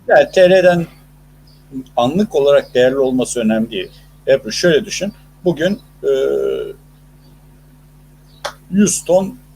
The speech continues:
e, zeytinin var, sattın, karşılığında aldın bir milyon lira farzına. Bu bir milyon lirayı ihtiyacın yok, saklayacaksın. Bunu T L olarak saklayabilirsin, dolar olarak saklayabilirsin, altın olarak saklayabilirsin, ruble olarak saklayabilirsin ya da ne bileyim işte,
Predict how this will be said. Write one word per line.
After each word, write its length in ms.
e, 260
zeytinin 640
var, 120
sattın, 500
karşılığında 680
aldın 340
bir 80
milyon 320
lira 180
farzına. 460
Bu 140
bir 100
milyon 400
lirayı 420
ihtiyacın 520
yok, 200
saklayacaksın. 840
Bunu 280
T 200
L 40
olarak 380
saklayabilirsin, 840
dolar 240
olarak 340
saklayabilirsin, 760
altın 360
olarak 340
saklayabilirsin, 800
ruble 240
olarak 320
saklayabilirsin 680
ya 140
da 80
ne 220
bileyim 200
işte, 300